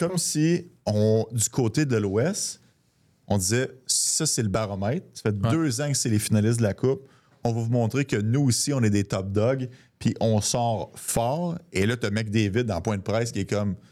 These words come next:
Speaker 2: Je sais plus quoi faire.
Speaker 1: je sais plus quoi dire, j'ai pas de réponse.
Speaker 2: Hmm.
Speaker 1: Ça regarde pas bien, hein.
Speaker 2: <laughs> C'est tough. Mais on dirait que la, on dirait que la situation des gardiens est pire que celle de l'an dernier. L'an
Speaker 3: Ouais,
Speaker 2: dernier,
Speaker 3: ouais.
Speaker 2: ils mangeaient des volées, les Oilers, en début de saison.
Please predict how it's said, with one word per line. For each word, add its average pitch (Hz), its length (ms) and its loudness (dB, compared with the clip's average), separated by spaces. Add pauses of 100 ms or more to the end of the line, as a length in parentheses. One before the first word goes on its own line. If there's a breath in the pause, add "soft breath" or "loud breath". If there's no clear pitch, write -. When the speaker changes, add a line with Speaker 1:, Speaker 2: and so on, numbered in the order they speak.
Speaker 2:
Je - 60 0
sais 120 100 0
plus - 100 -8
quoi 120 160 0
faire. 101 160 -8
Speaker 1:
je - 100 -4
sais 110 100 2
plus - 100 -10
quoi 120 160 0
dire, 117 280 0
j'ai 113 120 -2
pas 107 140 -4
de 104 60 0
réponse. - 580 -8 (340)
Speaker 2:
Hmm. 117 140 2 (260)
Speaker 1:
Ça 101 120 -4
regarde 117 200 -4
pas 90 120 -4
bien, 98 320 -2
hein. - 380 -8 (220)
Speaker 2:
<laughs> - 60 -4
C'est 123 300 -4
tough. 143 220 0 (340 loud breath)
Mais 104 60 2
on 120 60 2
dirait 139 220 -2
que 147 400 0 (240)
la, 117 420 -2
on 120 120 0
dirait 156 160 2
que 190 120 -6
la 123 120 0
situation 147 480 -2
des 131 100 2
gardiens 120 600 -2 (160)
est 120 180 2
pire 156 460 -2
que 110 120 -2
celle 135 200 -2
de 113 80 -2
l'an 117 160 0
dernier. 113 280 2 (440 loud breath)
L'an 220 140 2
Speaker 3:
Ouais, 190 40 -2
Speaker 2:
dernier, 196 240 0
Speaker 3:
ouais. 254 80 2
Speaker 2:
ils 208 80 2
mangeaient 151 300 0
des 151 100 2
volées, 127 320 2
les 135 80 2
Oilers, 117 500 2
en 113 120 0
début 123 160 0
de - 60 -6
saison. 117 460 0